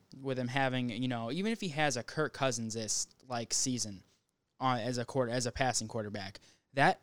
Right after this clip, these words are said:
elevated value from his rushing total is gonna propel him into, at the very least, I'd say a back-end Q B one. So I think that he's a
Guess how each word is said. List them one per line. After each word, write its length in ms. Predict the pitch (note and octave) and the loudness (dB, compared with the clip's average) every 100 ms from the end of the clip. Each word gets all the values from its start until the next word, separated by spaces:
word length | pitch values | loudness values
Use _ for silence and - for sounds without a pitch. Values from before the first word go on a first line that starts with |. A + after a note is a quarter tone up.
| - | 2
elevated 580 | D3 E3 D#3 E3+ D#3+ C3 | 6 6 6 4 4 2
value 580 | B2 B2 A#2+ A2 G#2 - _ _ _ | 2 4 2 0 -6 -10 _ _ _
from 240 | D3 C3+ | 4 4
his 240 | B2+ C3+ A2+ | 4 0 0
rushing 480 | A#2 B2+ A#2 A#2 A2+ | 2 2 2 0 -2
total 360 | A2+ G#2+ G2 | -2 -2 -4
is 200 | - C3 | -2 0
gonna 260 | - C#3+ C#3 | 2 2 2
propel 600 | - C#3 - - C#3+ C3 | 0 -4 -2 0 4 2
him 300 | A#2 G2 E2 _ _ _ | 0 -10 -14 _ _ _
into, 600 | D#3 D3 - D#3 D3 C#3 B2+ | 0 0 2 2 4 2 0
at 160 | C#3+ | -2
the 100 | - | -2
very 300 | C3 D3 G3+ | 0 2 2
least, 300 | A#2 C#3 F3+ | 2 0 0
I'd 140 | C3+ C3+ | -2 -2
say 140 | A#3 | -2
a 60 | D3 | -2
back-end 460 | A#2+ A2+ - A2 | -2 -6 -6 -8
Q 180 | A2 B2+ | -6 -4
B 140 | A#2 A2 | -4 -2
one. 300 | D3 A3 A#2 _ _ _ | 2 2 0 _ _ _
So 240 | - C#3 A#2+ | 0 2 4
I 140 | C3 | 2
think 220 | D#3+ A#3+ | 2 2
that 100 | A3 | 2
he's 220 | G3+ F3+ | 2 2
a 100 | C#3 | 0